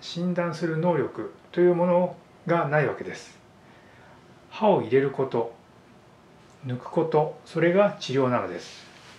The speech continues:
歯を入れるというのは人工物です。これに土台を立てて人工物が入らなければ抜歯、そしてこの歯が噛めなければ抜歯ということなのです。つまり、存在することの意味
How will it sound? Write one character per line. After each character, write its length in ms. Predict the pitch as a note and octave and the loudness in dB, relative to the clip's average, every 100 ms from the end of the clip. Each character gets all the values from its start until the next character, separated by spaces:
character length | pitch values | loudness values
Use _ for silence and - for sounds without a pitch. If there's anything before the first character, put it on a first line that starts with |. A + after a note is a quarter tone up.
| - - - - - | -20 -20 -20 -20 0
歯 160 | G#3 | 4
を 100 | G3 | 6
入 60 | C3 | 6
れ 80 | A#2+ | 2
る 120 | A#2+ | 0
と 120 | B2 | 0
い 100 | B2 | 0
う 40 | |
の 140 | G#2+ G#2 | 0 -2
は 260 | B2+ D#3+ - | -2 -4 -8
人 240 | A#2+ E3 | -4 -2
工 180 | F#3 A3 | 2 2
物 140 | D#3 - | 2 -6
で 140 | - | -16
す。 280 | - - - - - - - - - - - | -16 -18 -20 -20 -20 -20 -20 -20 -20 -20 -4
こ 120 | F3 | 2
れ 120 | F3+ | 2
に 140 | F3+ | 2
土 160 | D#3 D#3 | 2 4
台 140 | E3+ | 6
を 80 | E3+ | 4
立 260 | E3+ E3 C3 | 4 0 0
て 0 | |
て 160 | C3+ | -2
人 220 | B2 D#3 D#3 | -2 -4 -4
工 140 | D#3+ | -4
物 240 | C#3+ - A#2+ | -4 -4 -4
が 80 | |
入 240 | - D#3+ F3+ | -4 -2 0
ら 100 | F3 | 0
な 120 | D#3 | -2
け 120 | C#3 | -4
れ 100 | G2+ | -6
ば 180 | F#2+ F#2+ - - - | -8 -12 -16 -20 -6
抜 160 | C3 A2 | 0 0
歯、 360 | - - A2 - - - - - - - - - - - | -2 -8 -10 -14 -20 -20 -20 -20 -20 -20 -20 -20 -20 -16
そ 120 | - F#3+ | -10 -6
し 80 | |
て 140 | - F3+ | -2 0
こ 140 | F3+ | 2
の 80 | F3 | 2
歯 160 | D#3+ E3 | 4 4
が 320 | C#3 D3 - - - | 4 2 -6 -16 -8
噛 140 | D#3+ | 0
め 80 | G3 | 2
な 140 | F3 | 2
け 120 | D3 | 2
れ 100 | B2+ | 0
ば 280 | B2+ D#3 D3+ - | 4 2 2 -4
抜 140 | G#2+ | -4
歯 300 | - - B2 - - - - - | -4 -10 -14 -18 -20 -20 -20 -2
と 80 | F3 | 0
い 20 | |
う 60 | D#3 | 2
こ 80 | D3+ | 0
と 120 | B2+ | -2
な 80 | F#2 | -4
の 60 | |
で 40 | F#2 | -8
す。 340 | - - - - - - - - - - | -18 -20 -20 -20 -20 -20 -20 -20 -20 -8
つ 120 | - | 2
ま 100 | G3+ | 2
り、 80 | D3+ | 2
存 300 | - F3 F3+ | 2 0 4
在 200 | F3+ F3 | 4 4
す 140 | - F3 | 0 -2
る 100 | E3+ | -2
こ 120 | E3 | -2
と 140 | F3 | -2
の 120 | E3 | -2
意 100 | D#3+ | -2
味 140 | D#3 | -4